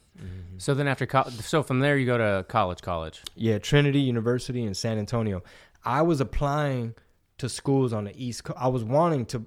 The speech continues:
Speaker 1: apply to schools on the East Coast because by then I had did four years in high school.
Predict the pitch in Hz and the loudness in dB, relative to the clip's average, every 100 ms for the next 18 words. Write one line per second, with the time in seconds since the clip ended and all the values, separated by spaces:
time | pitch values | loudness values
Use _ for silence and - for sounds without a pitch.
0 | - - 127 117 104 - 117 110 104 117 | -10 -4 -2 -2 -4 -4 -2 -2 -6 -6
1 | 107 - 156 135 - _ _ _ - 139 | -8 0 2 2 -6 _ _ _ -4 2
2 | 139 117 113 110 180 180 127 123 _ _ | 2 2 2 4 4 4 0 -4 _ _
3 | _ _ _ - 110 127 117 107 143 156 | _ _ _ -6 0 0 0 -2 4 4
4 | 156 151 151 135 120 - 123 117 117 | 4 2 0 -2 -4 -4 -2 -2 -6